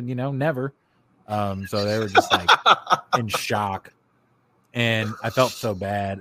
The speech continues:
Speaker 1: but some of them couldn't make the meeting. And of course, one of my staff, I, I mean, I can't blame 'em, but we have a group chat for all of our staff to, like, you know, communicate,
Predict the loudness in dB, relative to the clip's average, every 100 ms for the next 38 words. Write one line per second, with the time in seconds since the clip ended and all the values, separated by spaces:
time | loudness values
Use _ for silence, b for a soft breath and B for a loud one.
0 | -10 -4 -2 -2 -8 _ _ _ _ -4
1 | 0 2 2 0 0 -2 -2 -4 -6 -6
2 | -6 -6 -10 -14 _ _ -6 -6 -2 0
3 | 0 -2 -4 -4 -6 -6 -6 -6 -10 -18
4 | _ -8 -6 -6 -8 -8 -6 -6 -6 -6
5 | -8 -2 -2 -2 -6 -8 -6 -8 -8 -8
6 | -8 -8 -10 -14 -14 -12 -12 -14 -12 -10
7 | -10 -14 _ -18 -18 -14 -14 -12 -14 -14